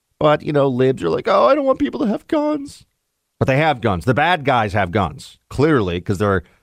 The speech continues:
committing shootings all the time. The lib dissent here from, uh, the other side of the court was simply ridiculous, uh, legally unserious.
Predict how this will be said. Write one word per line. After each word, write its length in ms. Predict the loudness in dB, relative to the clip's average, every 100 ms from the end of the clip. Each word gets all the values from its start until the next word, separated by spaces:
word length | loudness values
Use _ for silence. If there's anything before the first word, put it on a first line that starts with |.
| _
committing 300 | -2 0 0
shootings 380 | 0 0 2 2
all 80 | 0
the 60 | 0
time. 260 | 0 -2 -6 _ 0
The 120 | 2
lib 380 | 4 2 0 -2
dissent 480 | -2 0 -2 -2
here 340 | 0 0 0 -4 _ _ _ _ _ _ _ _ _ _ -20 -14
from, 380 | -2 0 2
uh, 180 | 2 2
the 160 | 2 0
other 160 | 0
side 300 | -2 0 0
of 40 | -2
the 60 |
court 400 | -6 -2 -2 -4 _ _ _ _ _ _ _
was 280 | 2 2 2
simply 680 | 0 -2 -2 0 0 0 -4 -14 -20 -20 _ _ _ _ _ -6
ridiculous, 840 | -2 0 0 -2 -8 -8 -18 -20 _ _ _ _ _ _
uh, 280 | -2 0 0 -4 _ -4
legally 600 | 2 2 4 4 4 2
unserious. 960 | 2 2 0 -2 -2 -2 -8 -14 -20